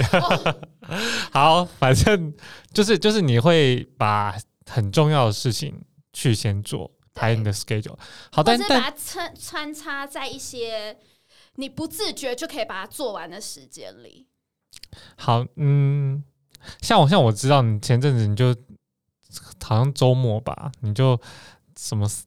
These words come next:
Speaker 2: 去运动完，运动完回家做什么，然后又要开一个线上会，又线上的什么桌游，然后又去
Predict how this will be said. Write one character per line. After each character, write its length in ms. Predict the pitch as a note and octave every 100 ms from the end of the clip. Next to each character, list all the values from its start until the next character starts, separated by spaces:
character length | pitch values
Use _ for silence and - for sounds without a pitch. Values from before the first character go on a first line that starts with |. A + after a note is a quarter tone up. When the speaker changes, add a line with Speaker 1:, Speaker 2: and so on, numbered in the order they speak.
| _ -
Speaker 2:
去 200 | - C#3
运 260 | D3 C#3+ B2
动 220 | C#3+ B2+
完， 240 | A2+ G#2+ B2+
运 160 | C#3+
动 100 | C3+
完 200 | B2+ A#2+
回 260 | - G#2+ G#2
家 300 | - B2 A#2+
做 200 | C#3 B2
什 140 | -
么， 100 | G#2+ G2+
然 80 | G#2
后 220 | A#2 A#2+
又 340 | B2 B2 A#2 G#2
要 120 | B2
开 320 | - - A#2
一 60 | A2+
个 120 | A2
线 340 | - C#3+ B2
上 280 | A#2 B2+ B2
会， 220 | C3+ B2
又 100 | B2
线 320 | A#2 D3+ B2+
上 240 | A#2+ C3 A#2
的 140 | A2+
什 180 | - A2
么 80 | G#2
桌 340 | - C#3 C3+
游， 220 | B2+ A2+ G#2+
然 80 |
后 80 | A2
又 140 | C#3 C#3
去 180 | E3